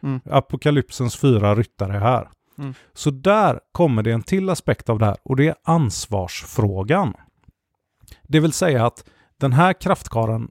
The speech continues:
Speaker 2: som jag känner, han kanske har ett ansvar att helt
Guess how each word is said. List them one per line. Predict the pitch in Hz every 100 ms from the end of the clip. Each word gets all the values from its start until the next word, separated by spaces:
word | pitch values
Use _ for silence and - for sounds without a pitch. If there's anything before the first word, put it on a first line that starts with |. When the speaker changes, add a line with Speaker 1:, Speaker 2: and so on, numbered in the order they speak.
| _
Speaker 2:
som | - 110
jag | 110
känner, | - 107 110 160 - _ _ _ _
han | - 156 165
kanske | - 196 170 196
har | 180 156
ett | 117 -
ansvar | - 160 127 95 - 135 185 139 - _
att | - 147 -
helt | 170 151 120 -